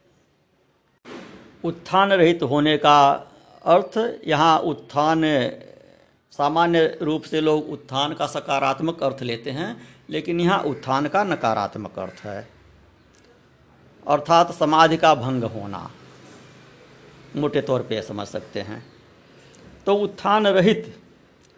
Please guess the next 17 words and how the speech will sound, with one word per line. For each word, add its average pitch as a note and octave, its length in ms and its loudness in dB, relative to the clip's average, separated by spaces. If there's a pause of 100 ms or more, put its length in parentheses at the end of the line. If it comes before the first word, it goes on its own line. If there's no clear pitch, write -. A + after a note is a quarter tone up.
(1300)
तुरीय A3+ 380 6
पद C3+ 220 6
में A#2+ 380 2
मन D#3+ 220 4
की D3+ 240 2
स्थिति B2+ 320 -4
जो B2 200 0
रहती C3 320 -2
है, D3 400 -2 (340)
वह F#3 120 4
तुरीयगा B2 480 0
नाम A#2 240 -2
की F3+ 160 -6
सप-, - 400 -14
सातवीं - 400 -14
भूमिका G#2+ 400 -10
है। A2+ 280 -16